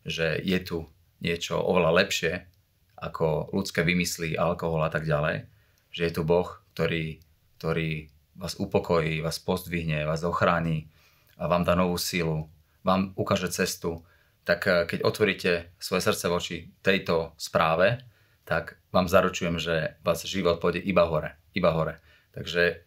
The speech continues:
keď, e, vás oslovilo to, čo som povedal, tak, e, určite vás pozývam k tomu, aby ste vy osobne pozvali Ježiša do svojho srdca,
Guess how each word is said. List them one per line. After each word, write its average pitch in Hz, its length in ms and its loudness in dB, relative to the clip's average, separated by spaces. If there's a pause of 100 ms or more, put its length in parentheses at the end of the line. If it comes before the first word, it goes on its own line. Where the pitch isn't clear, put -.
keď, 90 260 -2
e, 95 100 2 (380)
vás - 180 -4
oslovilo 95 420 2
to, 85 100 -4
čo 87 180 -2 (340)
som - 180 -4
povedal, 95 380 4
tak, 87 200 -2
e, 82 140 2
určite - 300 -6
vás 85 160 0
pozývam 85 360 0
k 80 100 -6
tomu, 82 200 0
aby 80 420 0
ste - 240 -6
vy 82 280 -2
osobne 82 400 -2
pozvali 80 400 0
Ježiša - 260 -4
do 160 100 -2
svojho 165 260 -4
srdca, 170 320 -2